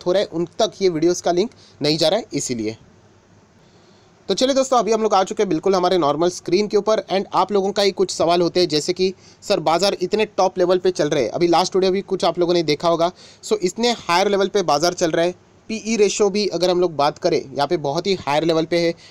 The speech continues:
आपने ये भी बता दिया कि पिरामिड के हिसाब से हम लोगों ने अगर इन्वे-, इन्वेस्ट करना ही है, निवेश करना ही है, तो अभी फ़िलहाल हम लोग इस लेवल पे, तो हमारा इन्वेस्टमेंट बहुत ही छोटा होना चाहिए, बहुत ही। मतलब, अगर सौ शेयर अगर आप ख़रीदने का मन बना रहे हो,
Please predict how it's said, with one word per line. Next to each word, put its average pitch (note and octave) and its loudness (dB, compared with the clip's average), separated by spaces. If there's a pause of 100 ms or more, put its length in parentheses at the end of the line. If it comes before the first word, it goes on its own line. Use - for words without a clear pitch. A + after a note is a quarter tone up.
(120)
आपने G3+ 0
ये F#3 4
भी A3+ -2
बता G3 2
दिया G3+ 2
कि G3+ -8
पिरामिड F#3 2
के F#3+ 2 (540)
हिसाब E3 -2
से C3+ 0
हम E3 -2
लोगों F#3 2
ने G3 2
अगर F3+ 0
इन्वे-, E3+ 0 (160)
इन्वेस्ट G3+ 0
करना F#3 0
ही G#3+ 0
है, D#3+ 2
निवेश D3 0
करना D#3+ 0
ही F3+ 2
है, F2+ -2 (340)
तो G3 4
अभी F3 0
फ़िलहाल G3 2
हम F#3+ 0
लोग G3+ 0
इस G#3 -4
लेवल F#3+ 4
पे, G3 -2 (340)
तो G3 2
हमारा F#3+ 2
इन्वेस्टमेंट F#3+ -2
बहुत E3 0
ही B3 -2
छोटा D#3+ -2
होना C#3+ -2
चाहिए, C3+ -6
बहुत E3 0
ही। C#3+ -2
मतलब, F3 0
अगर F3 2
सौ F#3+ 0
शेयर G#3 2
अगर F#3+ 4
आप G3 0
ख़रीदने F3 0
का F#3 0
मन D#3+ -2
बना D3+ 2
रहे D3+ -4
हो, - -6